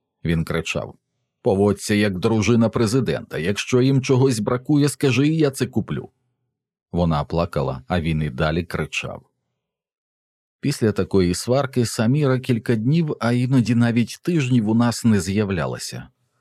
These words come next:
Але це було сильнішим за неї, бо вона знай чекала, поки не буде Саддама,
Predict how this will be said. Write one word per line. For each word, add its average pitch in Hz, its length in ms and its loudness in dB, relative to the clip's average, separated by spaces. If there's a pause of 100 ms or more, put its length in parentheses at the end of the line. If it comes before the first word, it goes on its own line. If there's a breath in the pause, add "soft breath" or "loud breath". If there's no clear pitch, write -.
(180)
Але 87 240 0
це - 180 -4
було 87 360 -2
сильнішим 92 600 -2
за 80 140 -4
неї, 76 440 -6
бо 90 180 -2
вона 82 320 0
знай 85 320 -2
чекала, 95 520 -4
поки 87 280 -4
не 85 100 2
буде 78 260 -4
Саддама, 85 680 -4